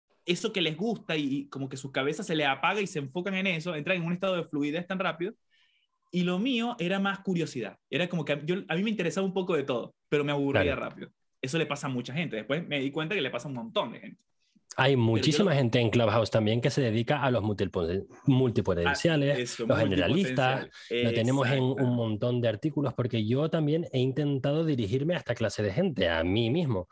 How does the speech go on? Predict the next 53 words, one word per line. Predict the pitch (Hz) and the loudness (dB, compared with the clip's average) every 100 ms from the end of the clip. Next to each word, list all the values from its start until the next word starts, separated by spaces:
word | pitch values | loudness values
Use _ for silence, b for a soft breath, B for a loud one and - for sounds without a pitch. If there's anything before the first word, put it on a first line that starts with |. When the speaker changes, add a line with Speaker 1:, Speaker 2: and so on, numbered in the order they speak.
| B B B B | B B B B
Speaker 1:
Mm. | 113 117 | -4 0
Speaker 2:
En | 117 113 | 2 2
el | 113 110 101 | 2 2 2
camino | 107 110 131 156 | 0 2 0 0
de | |
mi | 160 | 0
emprendimiento, | 151 151 143 139 160 135 104 | 0 0 0 0 0 0 0
a | |
la | 98 | 0
hora | 123 | 0
de | |
monetizar, | 131 131 127 123 147 143 - | 0 -2 -2 0 0 0 0
me | 110 110 | 0 0
he | |
dado | 123 123 120 | 0 -2 -2
cuenta | 131 127 143 | -2 0 -2
de | 127 | 0
que | 117 | 0
no | 104 117 127 | 0 0 0
es | 131 123 | 0 0
realmente | 123 120 120 | 0 0 0
un | 139 | 0
mercado | 120 117 120 | 0 0 0
en | 127 | 0
el | 113 | -2
que | 107 | -2
yo | 104 | -2
quiera | 120 117 | 0 0
meterme | 113 113 113 131 | 2 2 2 2
a | 131 98 | 0 -2
sacar | - - 82 | -4 -4 0
dinero. | 107 156 90 - B B B - | 0 0 -2 -6 B B B -6
Sin | - 156 | 0 2
embargo, | 151 147 160 165 170 | 2 2 2 2 2
es | 147 | 2
un | 139 143 | 0 0
tema | 185 147 | 0 0
que | 113 | 0
siempre | - - 156 151 139 | 0 0 0 2 0
me | 131 | 0
va | 127 | 0
a | |
interesar | 123 127 - 127 | 0 -2 -2 -2
porque | 139 131 113 | 0 0 0
al | 104 | 0
fin | - 147 | 0 0
y | 147 | 0
al | 151 135 | -2 0
cabo | 170 143 135 - _ _ _ - | 0 0 -2 -10 _ _ _ -4
es | 131 | -4
parte | - 107 95 95 | 2 0 2 2
de | 104 | 2
mí. | 151 | 0